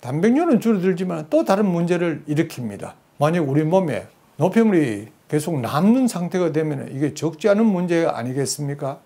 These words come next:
그리고 사구체 신염, 단백뇨가 생기는 병이 있을 때는 이게 만성으로 오래 가게 되면은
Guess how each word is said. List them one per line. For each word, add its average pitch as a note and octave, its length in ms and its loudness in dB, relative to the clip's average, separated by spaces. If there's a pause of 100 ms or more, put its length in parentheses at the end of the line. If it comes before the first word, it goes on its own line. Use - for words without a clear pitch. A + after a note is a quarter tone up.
(240)
그리고 F#3 420 4 (140)
사구체 F#3+ 420 -4
신염, F3 580 -4
단백뇨가 F3+ 560 0
생기는 G3 520 -2
병이 F#3 340 -2
있을 F3 240 -4
때는 A3 500 2 (320)
이게 D#3+ 380 2 (200)
만성으로 D#3 560 -2
오래 B3 200 6
가게 E3 300 0
되면은 F3 460 -2